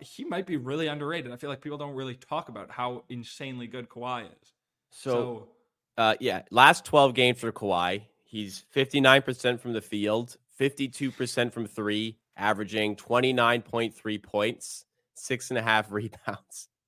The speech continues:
Speaker 1: It's, it's
Speaker 2: <laughs> That, that's
Speaker 1: unbelievable.
Speaker 2: Yeah.
Speaker 1: Like, he's kind of
Speaker 2: Uh,
Speaker 1: a weird pseudo Kevin Durant. Like, they're kind of have similar, like,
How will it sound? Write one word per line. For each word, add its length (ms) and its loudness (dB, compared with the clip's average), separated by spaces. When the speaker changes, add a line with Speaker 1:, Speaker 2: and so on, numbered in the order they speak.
Speaker 1:
It's, 100 -10
it's 240 -16
Speaker 2:
<laughs> 60 -20
That, 20 -
that's 140 -10
Speaker 1:
unbelievable. 840 -2
Speaker 2:
Yeah. 220 6
Speaker 1:
Like, 180 -10
he's 100 -8
kind 180 -2
of 200 10
Speaker 2:
Uh, 20 2
Speaker 1:
a 20 -8
weird 460 -6
pseudo 600 -6
Kevin 340 -8
Durant. 460 -8
Like, 160 -14
they're 200 -10
kind 200 -8
of 100 -18
have 160 -10
similar, 640 -10
like, 320 -10